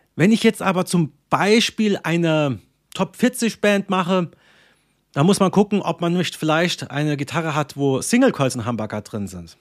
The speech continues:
Dann macht es vielleicht Sinn, eine neue Gitarre zu kaufen. Wenn nicht, eben nicht. Also, <laughs> ihr müsst immer schauen. Also,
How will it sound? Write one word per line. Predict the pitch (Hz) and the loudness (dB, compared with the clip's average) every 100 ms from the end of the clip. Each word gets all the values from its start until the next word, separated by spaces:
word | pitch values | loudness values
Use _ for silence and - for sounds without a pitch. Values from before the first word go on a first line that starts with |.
| _ _ _ _ _ _ _ _ | _ _ _ _ _ _ _ _
Dann | - 135 | 0 2
macht | 165 - | 2 0
es | 170 | -4
vielleicht | - 170 170 | -2 -2 0
Sinn, | 196 190 | 0 0
eine | 185 | 0
neue | 185 214 233 | 0 0 0
Gitarre | 175 - 113 | -2 -6 -8
zu | 107 - | -10 -10
kaufen. | - 104 90 85 - _ _ _ _ - - - _ _ _ _ _ _ 123 | -8 -8 -8 -16 -20 _ _ _ _ -20 -20 -20 _ _ _ _ _ _ -2
Wenn | 127 113 | 0 4
nicht, | 135 120 - _ _ | 4 4 2 _ _
eben | 107 110 160 | -10 -4 2
nicht. | 269 - - - - | 4 4 -2 -8 -2
Also, | 139 139 117 - 139 - | 2 2 0 -6 -6 -6
<laughs> | 160 _ - | -10 _ 0
ihr | 165 | 2
müsst | 208 208 | 2 2
immer | 240 254 | 2 4
schauen. | 285 220 120 | 4 4 2
Also, | 127 156 175 | 0 0 -2